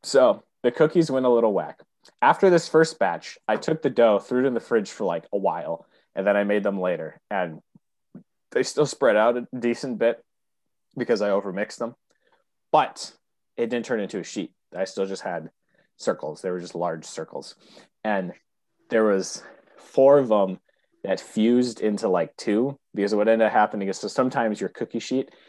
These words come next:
when it's in the oven, will warp because of the heat.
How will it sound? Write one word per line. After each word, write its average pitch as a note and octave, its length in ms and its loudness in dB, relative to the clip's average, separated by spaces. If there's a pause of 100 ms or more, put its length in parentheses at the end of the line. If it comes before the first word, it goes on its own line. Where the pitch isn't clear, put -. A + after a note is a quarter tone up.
(160)
when G2 120 -6
it's G2+ 140 -8
in A2+ 120 -4
the G2 120 -4
oven, G#2+ 300 -2
will E2+ 200 -2
warp D#2+ 440 -4 (880)
because G2 140 -6
of F#2+ 80 -4
the F2+ 60 -4
heat. - 400 -8